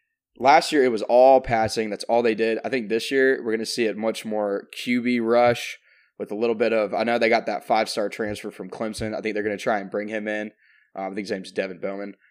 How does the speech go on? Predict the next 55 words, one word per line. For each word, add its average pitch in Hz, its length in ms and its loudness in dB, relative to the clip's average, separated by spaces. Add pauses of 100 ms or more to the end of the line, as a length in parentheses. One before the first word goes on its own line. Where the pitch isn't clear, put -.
They're 107 100 -6
gonna 110 120 -2
use 107 360 -4
him 110 380 -2 (180)
as 107 200 -4
a, 98 360 -4 (560)
as 113 100 -4
a 101 80 -4
crutch 113 380 0
on 98 100 -2
offense. 104 640 -4 (100)
Um, 95 320 -6
I 107 60 -4
think 151 200 -4
their 127 420 2
offensive 120 440 0
line's 101 460 -4
gonna 123 80 -8
be 123 80 2
a 123 60 2
lot 127 160 4
stronger 127 320 0
this 123 180 -4
year 120 140 0
too, 104 300 -4
which 101 140 -6
I 98 60 -4
think 98 160 -8
will 95 120 -6
help 104 260 -6
them 101 280 -8 (600)
with 110 200 -2
that 127 220 6
run 135 260 2
push. 165 400 2
And 123 80 -2
they 135 60 6
don't 175 180 2
really 190 160 0
have 151 160 6
the 131 80 -2
receivers 120 560 -2
like 101 120 -4
they 98 100 -2
had 98 160 -2
last 104 220 -4
year 92 100 -6
too 120 220 -4
to 90 100 -6
have 95 160 -6
that 92 160 -6
kind 104 120 -6
of - 80 -14
passing 95 360 -8
game. 95 160 -12